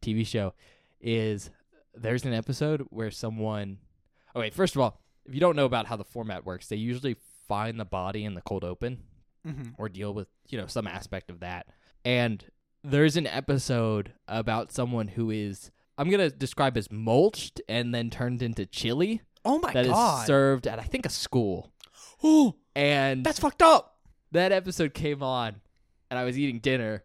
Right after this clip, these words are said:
Speaker 1: which just happened to be chili. So I was like, "Hmm,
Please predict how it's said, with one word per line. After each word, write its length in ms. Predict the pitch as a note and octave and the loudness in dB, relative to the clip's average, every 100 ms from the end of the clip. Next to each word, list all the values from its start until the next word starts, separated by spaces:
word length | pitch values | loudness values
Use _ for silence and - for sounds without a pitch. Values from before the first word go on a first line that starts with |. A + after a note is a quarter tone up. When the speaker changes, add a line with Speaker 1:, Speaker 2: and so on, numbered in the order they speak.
| - | -6
Speaker 1:
which 160 | D3 C#3+ | -4 2
just 160 | F3+ | 2
happened 300 | D#3+ D#3 D3+ | 4 2 0
to 40 | C3 | -4
be 100 | A#2+ | -4
chili. 580 | - E3 D3 B2+ A#2 - | -2 0 2 0 -2 -6
So 160 | - E3 | -4 2
I 40 | |
was 100 | D#3+ E3 | 4 4
like, 140 | F3+ - A4+ C#5 | 0 -4 -14 0
"Hmm, 300 | A#4+ C#4+ G#3+ | 6 8 8